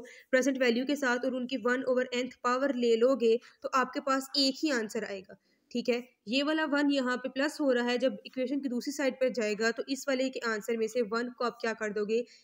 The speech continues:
लेस कर दोगे, तो आर का आंसर आ जाएगा, ठीक है। और गर्ल्स, आपको ये पता है कि rate of interest हम यहाँ पर जो लिखते हैं वो वन से डिव-, अ, हंड्रेड से डिवाइड करने के बाद लिखते हैं।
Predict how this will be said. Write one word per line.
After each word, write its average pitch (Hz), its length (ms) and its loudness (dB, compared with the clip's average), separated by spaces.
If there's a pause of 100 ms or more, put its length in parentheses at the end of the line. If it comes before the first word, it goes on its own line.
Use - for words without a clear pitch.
(120)
लेस 269 300 2
कर 247 180 -2
दोगे, 226 340 2 (260)
तो - 200 -2
आर 247 260 2
का 269 140 -2 (120)
आंसर 233 460 -2 (260)
आ 254 220 4
जाएगा, 208 600 0 (300)
ठीक 240 220 -4
है। 233 120 0
और 254 160 2
गर्ल्स, 277 220 2
आपको 262 220 0
ये 269 120 2
पता 254 260 -6
है 277 160 -2
कि 269 140 -4
rate 233 260 -2
of 262 140 -8
interest 269 420 -4
हम 262 220 -2
यहाँ 269 280 0
पर 330 160 2
जो 285 100 0
लिखते 262 280 -2
हैं 254 180 0
वो 269 220 -6 (280)
वन 262 200 2
से 277 160 2
डिव-, 247 160 2
अ, 220 220 -2
हंड्रेड 277 240 2
से 302 120 -2
डिवाइड 262 280 2
करने 247 220 0
के 269 120 0
बाद 226 260 0
लिखते 202 260 -6
हैं। 185 100 -6